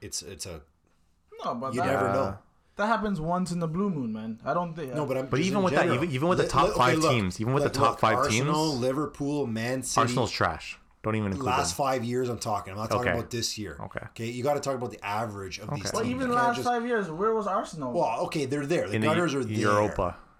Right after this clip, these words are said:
Speaker 1: They're
Speaker 3: Europa
Speaker 1: there.
Speaker 3: League.
Speaker 1: <laughs> Okay, they're there.
Speaker 3: Okay,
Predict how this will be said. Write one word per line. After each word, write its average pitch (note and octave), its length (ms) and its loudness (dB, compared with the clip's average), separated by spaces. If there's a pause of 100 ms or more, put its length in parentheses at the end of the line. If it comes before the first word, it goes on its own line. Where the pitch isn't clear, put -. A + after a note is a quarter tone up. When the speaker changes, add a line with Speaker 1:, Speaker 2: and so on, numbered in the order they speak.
(140)
Speaker 1:
They're D3+ 140 0
Speaker 3:
Europa G#2+ 200 2
Speaker 1:
there. B2 220 0
Speaker 3:
League. A#2 120 -2 (360)
Speaker 1:
<laughs> - 40 -8
Okay, C3+ 160 -4
they're D3 220 0
there. B2+ 640 0
Speaker 3:
Okay, A#2 320 2